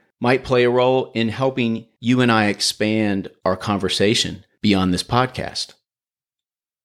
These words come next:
So what was my answer?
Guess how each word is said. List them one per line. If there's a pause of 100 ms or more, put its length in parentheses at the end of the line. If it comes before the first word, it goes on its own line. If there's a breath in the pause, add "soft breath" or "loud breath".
(1700)
So
what
was
my
answer?